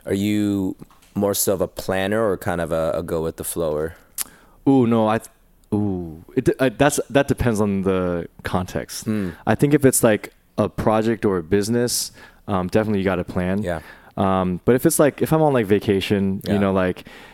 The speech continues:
Speaker 2: if we didn't get tickets to something, or if we, or have to wait in line for something, I'm like, "Ah, that's fine, dude."
Speaker 1: Mm.
Speaker 2: Like, I, I, I, it really depends on if it's, like,
Speaker 1: Mm.
Speaker 2: personal life or, uh, or if, like, there's something at stake.
Speaker 1: Yeah.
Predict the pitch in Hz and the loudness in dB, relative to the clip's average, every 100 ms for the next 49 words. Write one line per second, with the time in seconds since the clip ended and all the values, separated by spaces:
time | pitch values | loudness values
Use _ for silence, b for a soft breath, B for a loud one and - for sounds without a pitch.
0 | B B _ - 107 123 120 113 110 - | B B _ -2 2 4 2 2 0 -2
1 | - 110 98 - 101 104 87 95 92 92 | -4 -2 -2 -2 -2 -2 -2 -2 -2 -2
2 | 87 82 - 95 92 87 - - 92 104 | -4 -4 -4 -2 -2 -6 -18 -8 -4 -4
3 | - 95 90 92 90 90 87 87 90 87 | -2 -2 0 -2 -2 -2 -4 -4 -6 -4
4 | 87 95 101 165 143 - 85 80 80 82 | -4 -4 -4 -4 -6 -6 -8 -6 -6 -4
5 | 90 92 87 107 107 117 110 110 - 113 | -2 -2 -2 -2 0 -2 0 -2 0 -2
6 | 107 113 104 98 98 87 85 82 90 - | 2 0 2 0 0 -2 -2 -2 -4 -4
7 | 76 80 B B B B - 104 - 92 | -6 -8 B B B B -2 -2 0 -2
8 | 85 82 76 76 73 64 - 71 58 50 | -2 -4 -6 -6 -6 -8 -10 -8 -8 -8
9 | 50 53 - - - 92 85 92 87 90 | -10 -14 -18 -18 -4 -2 -2 -4 -2 -2
10 | - - - - 87 87 78 - - 92 | -2 -6 -4 -2 -2 -4 -4 -4 -2 -2
11 | 80 - 90 82 | -4 -10 -8 -6